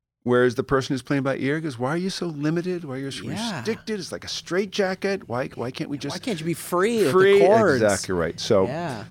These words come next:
Speaker 1: those are, that can be a, a potential
Speaker 2: That is a
Speaker 1: source of
Speaker 2: big
Speaker 1: disagreement.
Speaker 2: disagreement.
Speaker 1: Uh, you're familiar with different versions of a song. So,
Speaker 2: Mm.
Speaker 1: you, and you like your version. For
Speaker 2: Yes.
Speaker 1: instance, you, you liked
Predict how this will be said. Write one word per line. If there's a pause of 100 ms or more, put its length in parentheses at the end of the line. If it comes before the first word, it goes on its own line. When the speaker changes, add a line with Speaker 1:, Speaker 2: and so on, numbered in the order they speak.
Speaker 1:
those
are,
that
can
be
a,
a
potential
Speaker 2:
That
is
a
Speaker 1:
source
of
Speaker 2:
big
Speaker 1:
disagreement. (160)
Speaker 2:
disagreement. (680)
Speaker 1:
Uh,
you're
familiar
with
different
versions
of
a
song. (580)
So,
Speaker 2:
Mm.
Speaker 1:
you,
and
you
like
your
version. (440)
For
Speaker 2:
Yes.
Speaker 1:
instance,
you,
you
liked